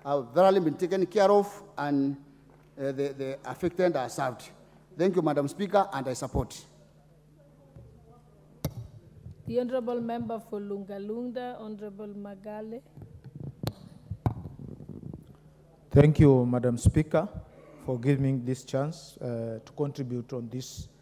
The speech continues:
Speaker 3: very crucial, uh, bill. And I want to say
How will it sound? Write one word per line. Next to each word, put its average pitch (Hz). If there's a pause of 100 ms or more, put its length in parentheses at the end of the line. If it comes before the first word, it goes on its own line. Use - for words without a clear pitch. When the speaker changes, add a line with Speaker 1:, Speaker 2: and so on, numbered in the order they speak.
(260)
Speaker 3:
very 147
crucial, 127
uh, 110 (240)
bill. 135 (140)
And 120
I 113
want 139
to 110 (720)
say 127